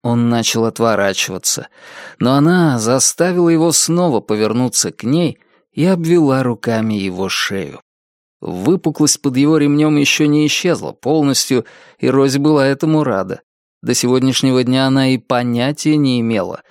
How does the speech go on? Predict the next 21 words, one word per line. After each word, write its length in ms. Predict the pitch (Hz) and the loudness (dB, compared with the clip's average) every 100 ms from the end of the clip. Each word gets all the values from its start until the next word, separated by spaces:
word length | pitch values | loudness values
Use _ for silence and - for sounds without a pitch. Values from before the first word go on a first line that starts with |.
| - - | -20 -8
что 220 | - 139 | -2 2
возбуждение 680 | 131 120 127 120 143 139 131 | 2 0 -2 0 2 2 2
мужчины 560 | 127 120 - 160 147 | 0 -2 0 2 2
может 500 | 139 131 135 139 _ | 2 0 0 -2 _
так 300 | - 175 170 | -6 -6 -4
радовать 480 | 143 135 123 117 107 | -2 0 0 -4 -4
женщину. 720 | 95 101 85 - - - - _ _ _ _ | -4 -4 -4 -8 -12 -12 -20 _ _ _ _
Всю 240 | - - 208 | -8 -2 -2
жизнь 320 | 190 185 170 | 2 2 4
она 220 | 165 160 | 4 2
честно 420 | 151 165 165 151 | 2 0 2 0
считала, 560 | 143 - 131 151 160 143 | 0 0 0 0 2 2
что 260 | 104 - 131 | 0 -2 0
это 440 | 151 180 113 101 | 0 0 -2 -4
выдумка 640 | 98 104 202 170 151 - | -2 0 0 2 0 0
тех 260 | - 156 143 | 0 0 0
журналов, 640 | 113 123 123 170 160 131 | 2 2 2 2 0 0
которые 400 | - 127 143 135 | -2 0 2 2
рекламируют 720 | 131 - 127 127 131 120 107 101 | 2 0 0 0 0 0 -2 -2
одежду, 640 | 92 92 147 143 123 131 | -2 0 0 0 0 -2
косметику 1000 | - 76 - - 95 139 127 113 120 | -2 -4 -4 -4 -2 -2 -4 -4 -2